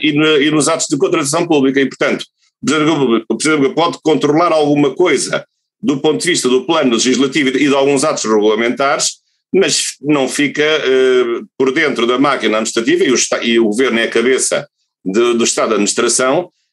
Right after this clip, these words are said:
e isso preocupa-me porque pode haver a tentação, eh, vamos esperar que não, porque acho que acreditamos todos na democracia e, e no espírito democrático de todos os nossos políticos, mas pode haver a tentação de aproveitar um, um período que vai ser mais longo do que se espera,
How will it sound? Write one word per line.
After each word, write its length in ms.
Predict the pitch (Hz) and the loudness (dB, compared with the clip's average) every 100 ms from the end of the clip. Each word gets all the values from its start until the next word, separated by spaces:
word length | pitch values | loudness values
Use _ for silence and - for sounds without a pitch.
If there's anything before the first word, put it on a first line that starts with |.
| - | -10
e 280 | - 196 165 | -6 -2 -2
isso 160 | - | -2
preocupa-me 580 | - 135 127 135 151 147 | -2 -2 0 -2 0 -2
porque 220 | 170 147 - | -2 -4 -6
pode 240 | - 151 127 | -4 -2 0
haver 180 | 123 123 | -2 -2
a 40 | |
tentação, 760 | 113 120 98 101 - 95 131 151 _ | -2 -2 -2 -2 -2 -2 -2 -4 _
eh, 320 | - 113 87 85 | 0 2 2 0
vamos 220 | 104 90 | 0 -2
esperar 280 | - 90 87 | -2 -4 -4
que 120 | - | -4
não, 320 | 92 151 190 | -2 -2 -2
porque 720 | - - - 85 80 76 71 - 50 78 | -4 -6 -4 0 2 2 0 -4 -4 -2
acho 140 | 87 - | -2 -4
que 60 | |
acreditamos 400 | 85 98 98 90 | -2 0 0 -2
todos 180 | - 90 | -2 0
na 60 | 101 | 0
democracia 640 | 98 110 101 - 98 92 | 0 -2 -2 0 0 0
e, 220 | 90 90 | 0 -2
e 40 | |
no 80 | 98 | 0
espírito 340 | 92 - 104 95 | -2 -2 -4 -2
democrático 340 | 104 104 92 87 | -4 -2 -2 -2
de 60 | |
todos 200 | 92 95 | -2 -2
os 80 | 90 | 0
nossos 260 | 92 92 - | 0 -2 -2
políticos, 460 | 110 107 135 139 - _ _ _ - | -2 0 -2 -4 -8 _ _ _ -4
mas 120 | 185 | -2
pode 220 | - 123 | 0 0
haver 140 | 117 | 0
a 60 | 131 | 0
tentação 640 | 123 131 131 131 147 151 151 _ _ | -2 0 0 0 0 -2 -6 _ _
de 80 | 139 | -2
aproveitar 440 | 135 156 151 151 | 0 -2 0 0
um, 220 | 123 143 135 | 2 2 0
um 160 | 147 156 | -2 -2
período 320 | 160 170 - | 0 -2 -2
que 60 | 160 | -2
vai 120 | 151 | 0
ser 160 | 143 | 0
mais 240 | 139 156 135 | 0 0 2
longo 220 | 127 120 | 2 2
do 120 | 120 | 0
que 60 | 120 | -2
se 80 | - | -4
espera, 440 | - 92 85 139 | -2 -2 0 -2